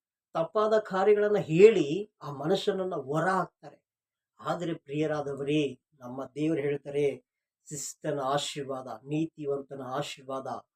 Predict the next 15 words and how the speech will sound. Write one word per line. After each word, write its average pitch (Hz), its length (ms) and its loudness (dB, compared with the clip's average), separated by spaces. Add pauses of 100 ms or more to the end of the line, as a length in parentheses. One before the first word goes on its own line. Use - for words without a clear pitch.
(100)
ಅದೇನಾಗಿರ್ತದೆ, 131 880 -4 (480)
ನೆಲೆಯಾಗಿ 143 760 -2 (360)
ಇರುವಂಥದ್ದು 156 840 0 (400)
ಆಗಿದೆ. 131 460 -8
ದೇವರ 151 240 -2
ನಾಮಕ್ಕೆ 131 580 -8
ಸ್ತೋತ್ರವಾಗಲಿ. 175 960 -4
ಅದೇ - 240 -6
ರೀತಿಯಾಗಿ 247 460 -4
ನೋಡಿ, 190 500 -4 (300)
ಶಿಷ್ಟನ 294 500 -4
ಭೂಷಣ 185 560 0 (180)
ಬಹು 175 640 2 (320)
ಬಲಸ್ಪಂದನವಾಗಿರುತ್ತದೆ. 190 1900 0 (1080)
ದೇವರು 247 800 0